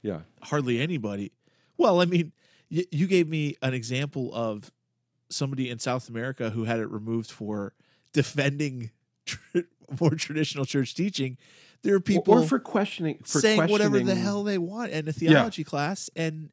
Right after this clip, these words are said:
Speaker 2: and they, you
Speaker 1: No,
Speaker 2: know,
Speaker 1: right, right.
Speaker 2: and they don't get it removed. But, but
Speaker 1: Isn't that interesting? Right.
Speaker 2: Yeah, it's really interesting. But let me, let me add something. It's kinda sad
Speaker 1: Well,
Speaker 2: into this.
Speaker 1: well,
Speaker 2: Yeah.
Speaker 1: wait, just to be clear,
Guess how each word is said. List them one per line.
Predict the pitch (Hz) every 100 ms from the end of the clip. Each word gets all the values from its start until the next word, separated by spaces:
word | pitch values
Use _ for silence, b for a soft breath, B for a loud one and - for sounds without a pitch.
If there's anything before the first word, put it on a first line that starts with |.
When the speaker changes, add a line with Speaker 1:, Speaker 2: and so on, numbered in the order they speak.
| -
Speaker 2:
and | 160 156 151
they, | 156 156 156 _ _ _ _ _ _ _
you | 190
Speaker 1:
No, | 117
Speaker 2:
know, | 104
Speaker 1:
right, | 101 - _ _ _ _
right. | 113 95 156
Speaker 2:
and |
they | 170
don't | 202 180
get | 147 139
it | 127 _ -
removed. | 120 127 175 _
But, | 160 143
but | -
Speaker 1:
Isn't | 156
that | 143
interesting? | 151 185 185 196 170
Right. | 127 113 -
Speaker 2:
Yeah, | 131 139 175 - -
it's | 127 131
really | 139 123
interesting. | 113 113 113 _
But | 143 151
let | 175
me, | 262 -
let | 160
me | 170 151 -
add | 113 123 110
something. | - 117 107 104 - _ _ _ _ 143
It's | 185 -
kinda | - 370 131
sad | - 120 110 190
Speaker 1:
Well, | 262
Speaker 2:
into | 107
this. | 104 - - - _ _ _
Speaker 1:
well, | - 214
Speaker 2:
Yeah. |
Speaker 1:
wait, | 202
just | 185 175
to | 180
be | 185
clear, | - 156